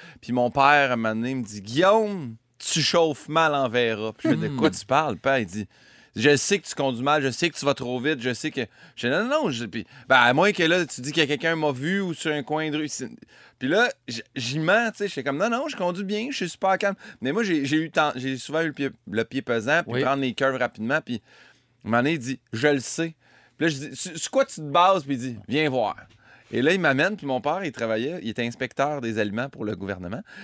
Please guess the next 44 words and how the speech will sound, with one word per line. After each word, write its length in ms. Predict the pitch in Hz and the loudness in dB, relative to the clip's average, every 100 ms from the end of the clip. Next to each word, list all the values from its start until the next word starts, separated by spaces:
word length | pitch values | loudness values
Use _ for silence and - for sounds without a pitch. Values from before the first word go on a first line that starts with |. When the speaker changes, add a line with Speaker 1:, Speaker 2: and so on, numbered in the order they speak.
| 175 - | -18 -6
Speaker 1:
Et, 220 | 117 113 | 0 2
euh, 300 | 110 110 107 - - | 2 2 -4 -8 -2
il 60 | 113 | 0
avait 80 | |
sa 160 | 127 147 | 2 0
mallette 540 | 147 156 185 - - _ _ 110 | 2 0 -2 -8 -20 _ _ -2
dans 100 | 120 | 2
la 60 | |
valise. 520 | 123 131 170 143 127 - 175 143 - | 2 2 0 -6 -6 -4 -2 -4 -4
<laughs> 320 | - 196 208 | -2 -2 2
Fait 100 | 151 | 4
que 120 | - | 4
là, 40 | 190 | 4
il 120 | 151 | 2
a 100 | - | 2
ouvert 260 | 156 175 185 | 2 4 4
la 120 | 160 | 4
valise 280 | 139 151 139 | 2 0 -2
du 80 | |
char, 340 | 120 160 165 165 | -2 0 0 -2
puis 120 | 123 | -4
il 20 | |
m'a 80 | 123 | -2
montré 500 | 131 131 131 156 170 - _ _ | -2 -2 -4 -6 -6 -12 _ _
que 100 | 127 123 - | -2 0 0
tout 120 | 190 190 | -2 0
était 120 | - 139 | 0 2
comme 200 | 147 139 | 2 2
éventré, 580 | 127 131 127 120 131 | 2 2 2 0 -4
parce 140 | 165 131 | -2 -2
que 40 | |
je 20 | - | -2
tournais 240 | 123 143 | -2 -2
les 80 | 135 | -2
coins, 320 | 147 156 208 | 0 2 2
fait 100 | 165 | 0
que 80 | - | -2
là, 60 | |
ça 120 | 175 143 | 2 4
allait 120 | 127 | 4
péter 260 | - 139 170 | 2 0 0
de 40 | |
chaque 200 | 160 143 | 0 0
bord. 320 | 131 139 214 | 2 4 4